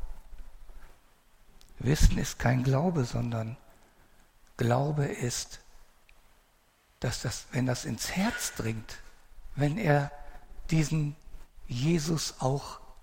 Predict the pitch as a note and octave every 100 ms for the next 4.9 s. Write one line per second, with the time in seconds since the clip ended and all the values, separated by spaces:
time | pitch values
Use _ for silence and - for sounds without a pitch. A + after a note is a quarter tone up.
0 | - - - - D#3+ - C3+ B2+ A#2+ C#3
1 | D3 C#3 - C#3 C3 C3 - D#3 F3+ B2
2 | A2+ - - - - - - - - -
3 | _ _ _ _ _ _ _ _ _ -
4 | C3 D3 C#3+ - D3 - D3+ D#3+